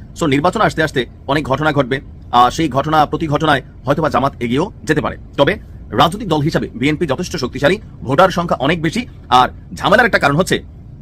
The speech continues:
বিএনপি হারবে শুধুমাত্র তাদের বিদ্রোহী প্রার্থীরা যারা আছেন। যদি বিদ্রোহী প্রার্থীরা ধানের শীষের পক্ষে শতভাগ মন দিয়ে কাজ করে, তাহলে জামাত জিতবে না। কিন্তু যদি বিদ্রোহী প্রার্থীরা আপনার দলের বিপরীতে গিয়ে গোপনে কাজ করে,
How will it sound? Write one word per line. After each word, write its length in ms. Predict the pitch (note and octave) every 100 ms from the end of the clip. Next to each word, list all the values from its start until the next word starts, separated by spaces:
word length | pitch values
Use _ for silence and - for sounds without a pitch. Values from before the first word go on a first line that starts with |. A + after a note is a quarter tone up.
| -
বিএনপি 340 | D3 A#3 C#4+
হারবে 260 | G3 D3 F#3+
শুধুমাত্র 380 | C#3+ D3 D#3 E3+
তাদের 180 | D3+
বিদ্রোহী 420 | A#2 C3+ D#3 A#3 A#3
প্রার্থীরা 360 | D3+ - B2+
যারা 160 | A2+ G2
আছেন। 220 | F2+ G2+ - - - - - - -
যদি 160 | C#3
বিদ্রোহী 320 | D3+ D3+ F3+ G#3
প্রার্থীরা 400 | E3+ D3+ F3+ F3+
ধানের 240 | A#2+ D3+
শীষের 240 | E3+ E3+
পক্ষে 420 | D#3 B2+ - F3+ G3
শতভাগ 480 | B2 C3+ C#3+ F3+
মন 220 | D#3+ C#3 C#3+
দিয়ে 140 | D3
কাজ 200 | C#3 C3+
করে, 220 | C3+ F#3+ - - -
তাহলে 220 | C#3+ D3
জামাত 340 | C3+ A#2 D3 F#3
জিতবে 320 | - F#3+ C#3 E2
না। 140 | - - - - - - - - -
কিন্তু 240 | B3 - - - - -
যদি 220 | - A3
বিদ্রোহী 360 | G#3+ D#3+ F#3 D4
প্রার্থীরা 440 | D4 - D3 - - - - -
আপনার 280 | D#3+ D#3+ C#3 - - -
দলের 260 | C3+ G3 A3
বিপরীতে 340 | E3 F#3+ G3
গিয়ে 160 | C3 E2+
গোপনে 260 | A#2+ F3+ F3+
কাজ 200 | D3+ -
করে, 180 | A2+